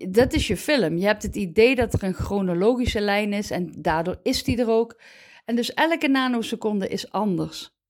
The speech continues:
En ook al denk je soms dat sommige dingen op elkaar lijken, gebeurtenissen, of dat je een Groundhog Day krijgt, het is nooit zo.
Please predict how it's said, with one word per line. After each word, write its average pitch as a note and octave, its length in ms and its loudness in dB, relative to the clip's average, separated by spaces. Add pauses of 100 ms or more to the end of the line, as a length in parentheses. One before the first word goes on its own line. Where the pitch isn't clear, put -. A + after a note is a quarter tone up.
(1000)
En G3 180 0
ook G#3+ 120 2
al F#3+ 160 4
denk B3+ 260 2
je C4+ 80 -2
soms B3 260 -2
dat A#3 240 -2
sommige A3 400 -2
dingen G3+ 300 -2
op - 160 -4
elkaar F#3 300 -2
lijken, A#3 520 0
gebeurtenissen, G3+ 920 -4
of - 340 -8
dat F3 180 -6
je F#3+ 100 -4
een F3 200 0
Groundhog G3 600 0
Day F#3+ 240 0
krijgt, G3 500 -4 (640)
het - 340 -8
is C4 200 4
nooit D4 340 4
zo. E3 360 -4